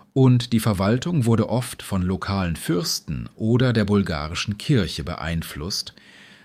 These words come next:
Doch mit der Zeit verstärkte sich die osmanische Kontrolle und das Gebiet Bulgariens wurde in verschiedene Provinzen des Osmanischen Reiches eingegliedert.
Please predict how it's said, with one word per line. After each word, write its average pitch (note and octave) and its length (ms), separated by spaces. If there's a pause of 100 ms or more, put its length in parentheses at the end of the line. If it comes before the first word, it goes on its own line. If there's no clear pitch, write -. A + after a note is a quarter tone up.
(200)
Doch A2 360
mit G2+ 180
der D2 180
Zeit D#3 460
verstärkte F#2 580
sich F#2+ 200
die - 120
osmanische E2+ 640
Kontrolle F2 600 (460)
und C#3 300
das B2+ 200
Gebiet B2 360
Bulgariens A2+ 1040
wurde C3+ 240
in A#2+ 120
verschiedene D3+ 500
Provinzen G#2 640
des D#2+ 160
Osmanischen E2 680
Reiches F#2+ 680
eingegliedert. F#2+ 840